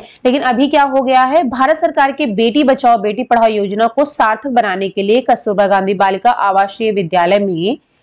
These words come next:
अब बारहवीं यानी कि इंटर तक की पढ़ाई हो सकेगी। पहले six to eight ही था, अब लेकिन बारहवीं तक जो है पढ़ाई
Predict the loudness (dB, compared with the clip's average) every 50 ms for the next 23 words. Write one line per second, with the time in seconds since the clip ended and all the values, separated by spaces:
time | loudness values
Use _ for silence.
0 | _ _ _ _ _ _ _ -2 -2 0 0 -2 -2 0 2 2 2 2 2 0
1 | 0 0 0 0 0 0 -2 -4 -10 _ _ _ -4 -2 0 0 0 0 -2 -2
2 | -2 0 2 2 2 2 2 0 -2 -2 -6 -6 -6 _ -10 -6 -4 -4 -4 -4
3 | -4 -6 -6 -6 -6 -6 -2 0 0 0 0 -4 -6 -6 -6 -6 -6 -8 -14 -16
4 | -16 -18 -20 -20 _ _ _ _ _ -2 0 0 2 2 0 0 -2 -4 -6 -6
5 | -4 -4 -2 0 2 2 0 0 0 -2 0 0 -2 -2 -2 -4 -6 -4 -2 0
6 | -2 -2 -4 -6 -10 -12 _ _ -20 -20 _ _ -2 0 0 0 -2 -4 -6 -8
7 | -6 -4 -4 -4 -2 -2 -6 -8 -8 _ _ _ _ -10 -6 -4 -2 -2 -2 -2
8 | -2 -2 -2 -2 -2 -4 -6 -8 -8